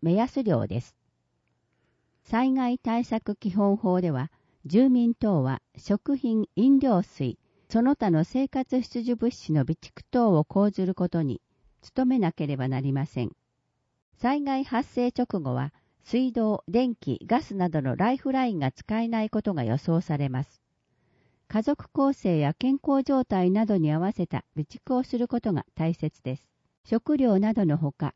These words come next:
携帯トイレも忘れずに備蓄しましょう。問い合わせ先、防災課災害対策係。電話、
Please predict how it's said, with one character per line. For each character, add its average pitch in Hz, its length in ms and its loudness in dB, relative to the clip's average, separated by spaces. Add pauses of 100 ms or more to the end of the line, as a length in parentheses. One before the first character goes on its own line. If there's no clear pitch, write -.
(140)
携 285 280 0
帯 262 180 -2
ト 247 160 0
イ 240 60 2
レ 185 100 0
も 131 260 0
忘 190 240 -2
れ 262 140 0
ず 240 140 -4
に 202 240 -2
備 160 180 -4
蓄 190 240 -4
し - 140 -8
ま 151 120 0
し - 160 -6
ょ 120 100 -2
う。 - 60 -12 (920)
問 233 200 2
い 240 60 2
合 214 60 0
わ 208 120 -2
せ 185 140 -4
先、 - 460 -6 (360)
防 233 220 2
災 240 300 -4
課 - 340 -4
災 254 300 -2
害 247 260 -2
対 220 220 -2
策 185 320 -4
係。 139 420 -6 (640)
電 190 240 0
話、 165 220 -4